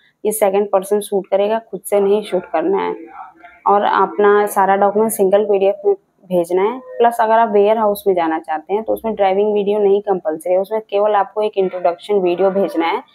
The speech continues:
जो कि आपका कम से कम एक minute का होना चाहिए। इसमें थोड़ा basic लिखने पढ़ने आना चाहिए, यानी कि इंग्लिश आपको पढ़ना आना चाहिए और बोलने भी आना चाहिए।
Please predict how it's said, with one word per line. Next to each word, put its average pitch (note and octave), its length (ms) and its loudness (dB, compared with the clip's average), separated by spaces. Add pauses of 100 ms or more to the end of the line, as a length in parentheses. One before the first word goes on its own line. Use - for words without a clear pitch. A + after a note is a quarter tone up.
(340)
जो G3+ 120 2
कि G#3+ 160 0
आपका A3 440 0 (380)
कम G3+ 120 2
से G3+ 100 -4
कम G#3 200 0 (220)
एक G#3+ 200 0
minute G3 240 2
का G3 100 -4
होना F#3 220 2
चाहिए। F#3 500 -2
इसमें A3+ 260 -4
थोड़ा G#3+ 260 2 (360)
basic G3 440 0 (100)
लिखने G#3 320 0
पढ़ने G3+ 380 2
आना F#3 220 2
चाहिए, G3 240 0
यानी G3+ 180 0
कि G#3+ 80 -6
इंग्लिश A3 380 0
आपको A#3+ 240 -2
पढ़ना G#3+ 340 0 (180)
आना G3 180 2
चाहिए G#3+ 500 -2
और G3 220 2
बोलने F#3 380 2
भी A3 160 0
आना G#3 220 0
चाहिए। G#3+ 280 -2